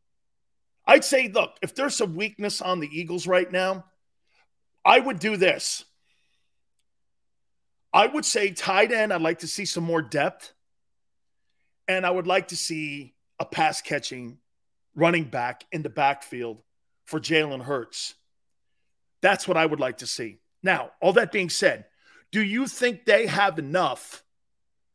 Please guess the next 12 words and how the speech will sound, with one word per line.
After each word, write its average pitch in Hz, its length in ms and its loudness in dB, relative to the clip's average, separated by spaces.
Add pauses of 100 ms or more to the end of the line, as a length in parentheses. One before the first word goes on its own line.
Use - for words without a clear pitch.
(240)
with 131 160 -10
Gainwell 226 680 0 (260)
and 175 340 -2
with 143 200 -6
Boston 180 380 0
Scott 143 460 -2 (720)
and 185 400 0
with 156 380 4 (100)
an 160 120 -2
injured 143 640 -4 (260)
Miles 160 400 0
Sanders, 135 640 -12